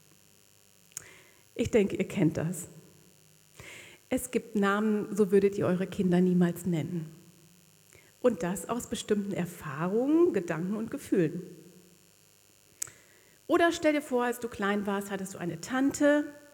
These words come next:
die du gar nicht mochtest. Immer spielte sie sich in den Vordergrund und stellte Fragen, ohne eine Antwort bekommen zu wollen.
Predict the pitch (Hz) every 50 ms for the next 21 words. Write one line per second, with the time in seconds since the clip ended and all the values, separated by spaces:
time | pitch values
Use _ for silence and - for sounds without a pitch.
0 | - - - _ _ _ - - - - - - _ _ - 226 233 226 220 -
1 | 185 180 185 196 190 - - - - - 196 185 - 156 - - - - - -
2 | - - - - - - - _ _ _ _ _ _ _ _ _ _ - - 262
3 | 269 262 247 - - - 226 233 226 226 185 190 180 170 165 - - - - -
4 | - 240 254 240 233 226 214 196 214 220 220 220 220 220 220 214 214 - - 175
5 | - - - 160 160 156 143 - - - - 208 214 226 220 220 220 214 214 208
6 | 214 208 208 208 - - - - - - - _ - - - _ - 220 202 185
7 | 165 165 165 175 196 202 - 208 202 196 - 196 196 - 202 196 196 190 180 -
8 | - 190 175 196 202 208 202 202 202 208